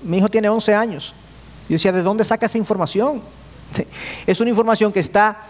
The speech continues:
diseminada y la gente está literalmente obsesionada. Nuestra generación está literalmente obsesionada con lo material y con el dinero. Eso no es un problema actual.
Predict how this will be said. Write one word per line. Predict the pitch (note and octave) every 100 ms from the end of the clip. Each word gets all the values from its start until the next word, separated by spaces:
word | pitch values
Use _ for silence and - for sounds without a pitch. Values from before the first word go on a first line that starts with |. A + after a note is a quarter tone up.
| -
diseminada | D#3+ G3 F3+ G3 F#3+ F3+ F#3 A#3 B3 F#3 F3+
y | G3
la | F3+ E3+
gente | G3 A3
está | A3+ - G3
literalmente | G#3 G3+ E3 D#3+ G3 G#3+ F#3 F3 G#3 A#3 - - - -
obsesionada. | G#3+ G#3+ A3 G#3+ A#3+ G3 F#3
Nuestra | E3+ A3 D4 - G#3
generación | G#3 G3 - F3+ F3+
está | - G3
literalmente | F#3+ F3+ E3+ F3 G#3 G3 F3 E3 F3+ F#3
obsesionada | G#3 - G#3 - G#3+ F#3+ D#3 D#3 E3 D#3+ - -
con | - G#3
lo | G#3
material | G3+ F#3+ F3 D#3+ E3 E3
y |
con | C3+ F3
el | E3+
dinero. | E3+ D#3+ D3+ F3+
Eso | B3 D4
no |
es | D4 C#4+
un | B3
problema | G#3+ G3 A#3 A3 G#3 - - - - -
actual. | D3+ - A3+ C#4 B3 E3+ G#3+